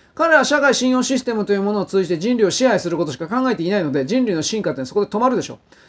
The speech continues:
そしてその彼らの中国共産党というものを維持させるために、この地球におけるですね、過剰な環境破壊開発というものが進められ、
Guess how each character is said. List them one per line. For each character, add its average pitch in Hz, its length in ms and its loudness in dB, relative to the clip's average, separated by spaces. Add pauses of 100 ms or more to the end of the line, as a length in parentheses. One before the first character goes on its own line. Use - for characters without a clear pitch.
(180)
そ 247 120 -2
し 247 60 0
て 285 80 0
そ 269 120 -2
の 277 300 0
彼 302 200 4
ら 269 80 4
の 214 100 -2
中 285 140 -4
国 254 120 0
共 226 160 0
産 220 200 -4
党 226 120 0
と 214 140 0
い 196 40 2
う 185 40 0
も 190 80 -2
の 190 80 -2
を - 20 0
維 214 60 0
持 208 120 -4
さ 180 120 -4
せ 220 120 0
る 190 100 2
た 226 180 -2
め 170 140 0
に、 214 260 0 (180)
こ 240 100 -4
の 240 120 0
地 - 80 -6
球 240 180 -2
に 240 100 -2
お 233 80 -2
け 247 100 0
る 214 80 4
で 170 80 -2
す 135 80 -6
ね、 180 140 -6 (260)
過 226 160 2
剰 226 200 2
な 254 240 0 (200)
環 240 280 2
境 233 180 6
破 202 120 4
壊 220 240 4
開 220 240 4
発 180 180 0
と 196 100 0
い 175 60 2
う 180 60 2
も 190 100 -2
の 196 60 -2
が 151 160 -2
進 185 340 -2
め 233 180 4
ら 180 160 2
れ、 180 280 2